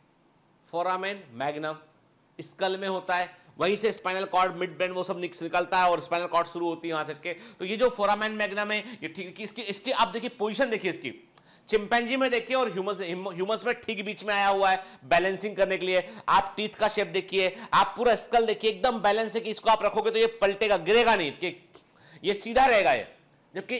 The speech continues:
ऐप में क्या है, वो पीछे तरफ है ये foramen, देखो ये यहाँ foramen प्रेजेंट है के,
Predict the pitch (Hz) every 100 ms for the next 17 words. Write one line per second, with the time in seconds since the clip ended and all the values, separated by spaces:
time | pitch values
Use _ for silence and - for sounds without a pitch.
0 | - 175 208 202 247 233 226 233 240 269
1 | 202 - - 208 240 226 220 220 208 208
2 | 196 190 180 185 170 180 170 170 165 160
3 | 165 165 160 151 151 143 143 156